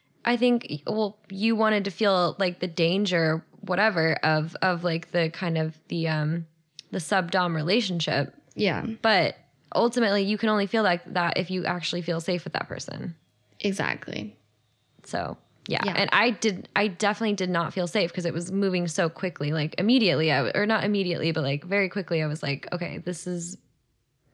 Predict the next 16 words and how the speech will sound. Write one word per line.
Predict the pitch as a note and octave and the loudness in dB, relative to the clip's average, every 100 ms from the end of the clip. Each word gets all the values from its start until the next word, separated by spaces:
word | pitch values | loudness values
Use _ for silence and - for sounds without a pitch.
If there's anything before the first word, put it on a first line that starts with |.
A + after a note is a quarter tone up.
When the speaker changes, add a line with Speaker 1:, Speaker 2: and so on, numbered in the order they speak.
| - | -6
Speaker 1:
off | - E3+ - | -4 -4 -4
the | D#3 | -4
rails." | D#2 C2+ F3 - - - | -2 -2 -4 -8 -16 -6
Speaker 2:
Yeah, | - G#3+ F3+ C#3+ - - | 2 4 4 0 -4 -4
yeah, | G#3 - - | -2 -2 -6
something | - G3 F#3+ | -4 -4 -2
Speaker 1:
A | F3+ | -2
little | F3 A#2 | -2 -4
Speaker 2:
doesn't | - | -4
feel | F#2+ F#2 | -4 -2
Speaker 1:
bit. | |
Speaker 2:
right. | F2 E2+ F#2 - - | -2 -4 -6 -12 -14
For | - A3 | -4 -4
sure. | G3+ G3+ G3+ F#3+ G3 | -2 -4 -4 -4 -6
Speaker 1:
Yeah. | - - - - _ _ _ _ _ _ _ _ - | -8 -12 -14 -18 _ _ _ _ _ _ _ _ -6
Speaker 2:
Yeah. | A3 G#3 - F#3+ | -2 0 2 0